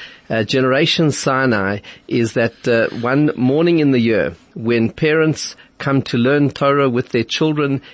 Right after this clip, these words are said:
in schools throughout South Africa and in many places of the world, where everyone comes together, uh, to spend beautiful time connecting and learning together. And it's happening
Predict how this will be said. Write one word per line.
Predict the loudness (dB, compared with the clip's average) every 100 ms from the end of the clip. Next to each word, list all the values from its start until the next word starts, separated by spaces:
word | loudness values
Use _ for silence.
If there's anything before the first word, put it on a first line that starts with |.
| _
in | -4
schools | -4 -4 0 2 2
throughout | -2 -4 -2 -4 -2
South | 0
Africa | 0 -2 -4 -4 -2
and | 0
in | 2
many | 2 0
places | 0 -2 -2 -4 -4
of | -2
the |
world, | 0 2 2 0 -4 -20 _
where | -2 2
everyone | 2 2 0
comes | 0 -2
together, | -2 -4 0 0 2 0 -2 -6 -20 _
uh, | -2 0 0 0
to | -4
spend | -8 -4 0 0 0 -4
beautiful | -4 0 0 -2
time | -4 -2 0 0
connecting | 0 0 0 -2 -2 0 0 -4 -20 _
and | -2 2
learning | 2 2 0
together. | -2 -2 0 0
And | 0 2 0
it's | 0
happening | -4 -2 -2 2 0